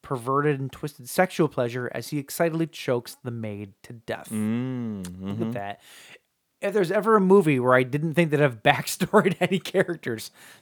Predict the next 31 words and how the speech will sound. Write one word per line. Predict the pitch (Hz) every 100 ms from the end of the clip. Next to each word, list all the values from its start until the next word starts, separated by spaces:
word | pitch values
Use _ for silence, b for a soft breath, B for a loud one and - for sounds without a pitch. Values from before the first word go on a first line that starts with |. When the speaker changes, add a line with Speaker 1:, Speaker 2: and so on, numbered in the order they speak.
| B
Speaker 1:
this | 131 151
is | 160
the | 143
one. | 143 147 117 - B B B
Also, | 185 247 - 165 143 - B B
a | 185
sequel | - 247 269 156 131 113 -
was | 160 127
written | 180 202
for | 151 131
the |
film, | - 110 113 196 -
but | 147
never | 160 156
materialized. | 160 147 156 131 120 107 107 156 - -
Uh, | 127 127 -
it | 165
was | 170 175
to | - 160
do | 135 180
with | 214
the | 170
victim | 135 175 - 127
instead | 123 - 156
of | 135
being | 117 139 131
pulled | - 156 156 -
into | 151
the | 135
television | 131 143 147 123 107 110
set. | - 113 -